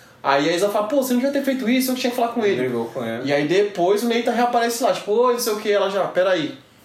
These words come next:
Speaker 1: Aí começa a desenrolar e ele sai fo-, e sai fora.
Speaker 2: É, manda ele embora.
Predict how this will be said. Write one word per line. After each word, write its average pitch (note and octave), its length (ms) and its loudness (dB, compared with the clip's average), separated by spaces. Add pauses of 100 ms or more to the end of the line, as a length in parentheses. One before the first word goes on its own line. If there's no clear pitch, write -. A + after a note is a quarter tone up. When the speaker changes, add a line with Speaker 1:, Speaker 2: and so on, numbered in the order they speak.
(180)
Speaker 1:
Aí A#2+ 80 -8
começa C#3 200 -2
a - 20 -10
desenrolar E3+ 460 0
e - 40 -2
ele E3 80 -4
sai C#4 140 -2
fo-, - 240 -6
e F3 300 -2
sai - 180 -2
fora. - 360 0 (140)
Speaker 2:
É, B2+ 220 -6
manda G#2+ 240 -6
ele G#2+ 100 -4
embora. - 480 -2